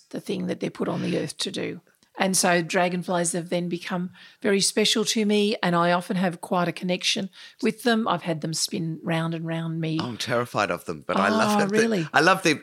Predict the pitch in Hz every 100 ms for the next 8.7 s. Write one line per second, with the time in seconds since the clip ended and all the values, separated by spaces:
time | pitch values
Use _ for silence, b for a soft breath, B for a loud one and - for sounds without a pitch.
0 | 131 131 123 113 98 85 - 78 85 85
1 | 104 110 107 113 117 - 127 123 123 104
2 | 98 90 92 92 85 87 87 87 85 85
3 | 82 73 90 80 87 - 110 98 95 92
4 | 85 196 196 90 87 156 147 208 202 233
5 | 220 196 196 - 139 165 170 160 - 175
6 | 220 - 147 117 92 131 - - B B
7 | B B - 147 147 139 139 131 127 127
8 | 110 123 139 120 113 107